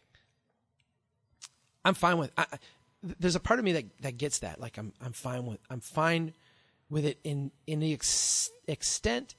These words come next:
that we shouldn't be designing facilities from them if the objective is to move cars quickly. But if the objective is to move people, there's only one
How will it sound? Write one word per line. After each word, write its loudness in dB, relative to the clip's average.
that 2
we 2
shouldn't 4
be 0
designing 0
facilities 0
from -6
them -6
if -4
the 0
objective -2
is -4
to -8
move -8
cars -6
quickly. -16
But 6
if 4
the 6
objective 2
is 0
to -2
move -2
people, -8
there's 4
only 6
one 2